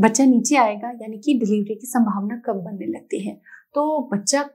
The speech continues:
कब नीचे खिसकता है, और खिसकता है तो आप उसको जान सकते हो, आप उसका पता लगा सकते हो। It's very easy। Hello and welcome again,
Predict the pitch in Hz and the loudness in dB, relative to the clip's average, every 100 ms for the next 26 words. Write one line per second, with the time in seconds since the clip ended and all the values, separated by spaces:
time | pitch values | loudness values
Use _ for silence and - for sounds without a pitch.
0 | - 302 302 277 262 233 208 214 208 262 | 4 8 10 8 4 -2 -4 -6 0 0
1 | 277 233 208 240 - 294 294 294 311 - | 0 -4 -2 -2 0 0 0 -2 -2 -2
2 | - 233 240 254 - 294 214 196 180 170 | 0 0 0 -4 0 2 4 4 2 -4
3 | 180 - 226 233 226 - 247 202 196 196 | -8 -10 -8 -6 -4 -2 0 -2 -2 -8
4 | 196 - - - 233 233 - 202 208 277 | -10 -8 -8 -4 -4 -4 -2 2 4 6
5 | 311 220 202 262 - _ _ - 277 381 | 4 2 -4 -6 -12 _ _ 0 4 6
6 | 311 285 269 285 262 254 262 | 6 4 0 -2 -2 -2 -4